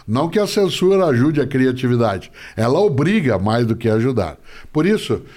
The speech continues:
é, não é que eu, Cortella, queira silenciar o tema porque alguém se fere, mas eu preciso redobrar o meu esforço para eu não dar um passo desnecessário.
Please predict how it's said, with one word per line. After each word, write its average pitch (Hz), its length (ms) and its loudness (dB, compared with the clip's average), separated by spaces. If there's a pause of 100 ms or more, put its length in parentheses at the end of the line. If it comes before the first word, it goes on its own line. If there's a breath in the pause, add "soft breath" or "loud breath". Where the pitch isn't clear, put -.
(200 loud breath)
é, 123 120 -2
não 135 240 0
é 170 120 0
que 180 140 -4
eu, 196 140 2
Cortella, 156 480 0
queira 165 400 2
silenciar 151 720 0
o 127 60 0
tema 143 380 0
porque 147 300 -4
alguém 139 320 0
se 139 200 -10
fere, 117 520 -4 (380 loud breath)
mas 107 240 0
eu 135 120 2
preciso 139 340 -4
redobrar 143 500 2
o 113 60 2
meu 113 160 2
esforço 131 600 -2 (300 loud breath)
para 131 100 2
eu 147 120 2
não 156 160 -2
dar 135 220 0
um 165 80 -6
passo 139 480 -4
desnecessário. 156 800 -6